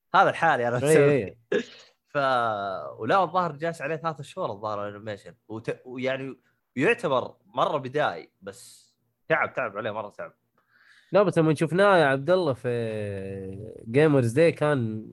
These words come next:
Speaker 2: ترى فارق بشكل مرة كبير.
Speaker 1: إيه. عاد جت
Speaker 2: يعني
Speaker 1: الكورونا،
Speaker 2: تطور.
Speaker 1: قفلت جيمرز داي وقفلت جيمرز من بطيخ وجيمرز ما أدري.
Speaker 2: يلا، الحمد لله.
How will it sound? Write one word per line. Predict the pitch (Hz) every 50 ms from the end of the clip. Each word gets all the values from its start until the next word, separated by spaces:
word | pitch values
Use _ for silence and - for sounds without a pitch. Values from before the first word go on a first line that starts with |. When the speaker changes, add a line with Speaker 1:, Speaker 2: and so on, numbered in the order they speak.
| - -
Speaker 2:
ترى | - 117 117 117
فارق | 117 139 147 143 123 113
بشكل | 104 107 110 120 123 117 127 117
مرة | 120 127 123 123 110
كبير. | 98 110 104 104 98 92 - _ _ _ _ _ - 110
Speaker 1:
إيه. | 110 110 110 107 104 98 - _ _ _ _ _ _ _ _ _ _ _ _ _ _ _ _ _ _ _ _
عاد | - 135 131 120 113 120 110 110 110
جت | 107 117 113 110 -
Speaker 2:
يعني | 113 107
Speaker 1:
الكورونا، | - 101 107 110 110 104 104 101 104
Speaker 2:
تطور. | 113 107 113 147 160 131 110
Speaker 1:
قفلت | 98 110 104 104 - -
جيمرز | 104 107 104 104 101 101 98 92 98 95 92
داي | 92 87 95 95 92 92 90 90 92
وقفلت | 90 92 92 90 95 92 90 _ _ - 98 90 87 90 _ -
جيمرز | 95 98 95 95 90 90 92 92 110 101
من | 95 92
بطيخ | 90 92 92 90 _ _ _ - 95 95 87 90 92 - - -
وجيمرز | 95 90 98 92 90 92 95 92 92 92 _
ما | 90 92 90
أدري. | 87 92 87 92 - _ _ _ _ _ _ _ _ _ _ _ _ _ _ _ _ _ _ _ _ _ _ - 113 _ _ _ _ _ _ - 87 87 - -
Speaker 2:
يلا، | 123 139 - - - - 85
الحمد | - - 110 113 98
لله. | 98 98 92 - - - -